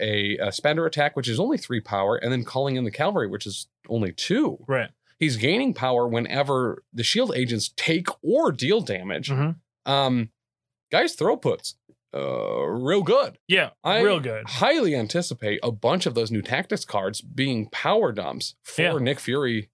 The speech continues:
Speaker 1: himself,
Speaker 2: That's
Speaker 1: which
Speaker 2: my
Speaker 1: makes a
Speaker 2: s-,
Speaker 1: ton of
Speaker 2: that's
Speaker 1: sense.
Speaker 2: my, that would be my
Speaker 1: Yep.
Speaker 2: assumption. Yep. And I think what's really interesting about all this is, like,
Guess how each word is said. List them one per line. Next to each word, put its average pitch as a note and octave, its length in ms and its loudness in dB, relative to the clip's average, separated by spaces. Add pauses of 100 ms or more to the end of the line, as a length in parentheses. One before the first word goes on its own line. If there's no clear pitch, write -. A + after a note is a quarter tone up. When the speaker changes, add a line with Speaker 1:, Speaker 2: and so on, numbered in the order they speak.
(100)
Speaker 1:
himself, E3+ 480 0
Speaker 2:
That's E3+ 200 4
Speaker 1:
which D#3 120 -2
Speaker 2:
my F3 80 4
Speaker 1:
makes B3+ 180 2
a - 40 0
Speaker 2:
s-, A#2+ 60 -6
Speaker 1:
ton D3 220 0
of G2 80 -2
Speaker 2:
that's D#3 200 4
Speaker 1:
sense. - 40 2
Speaker 2:
my, C3+ 320 2
that C#3+ 140 0
would C3 180 0
be B2+ 100 -2
my A#2 120 -2
Speaker 1:
Yep. A3 140 2
Speaker 2:
assumption. B2+ 380 -10
Yep. C#3 200 -6 (320)
And F#3+ 100 6
I G3 80 4
think G#3+ 220 0
what's A3 200 2
really F3 240 2
interesting E3+ 300 0
about D3 220 4
all C#3 100 2
this C#3 160 0
is, C3+ 140 -2
like, C3 260 0